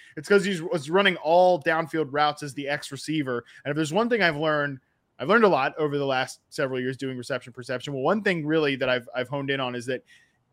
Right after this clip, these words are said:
where you line up on the field, not just, like, slot or outside, but between X receiver, flanker, slot receiver,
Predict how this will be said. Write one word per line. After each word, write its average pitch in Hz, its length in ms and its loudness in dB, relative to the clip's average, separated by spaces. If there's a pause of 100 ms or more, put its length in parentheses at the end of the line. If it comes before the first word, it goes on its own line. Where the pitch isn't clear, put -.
(100)
where 185 260 10
you 214 240 6
line 180 240 8
up 175 120 4
on 165 140 4
the 135 60 -6
field, 123 480 -2 (840)
not 170 280 4
just, 202 180 0
like, 165 160 -2
slot 156 500 0
or 135 160 -2
outside, 143 600 2
but 131 220 -4
between 156 500 -6
X 190 240 2
receiver, 190 480 -2
flanker, 165 480 -2
slot 156 320 -2
receiver, 123 500 -6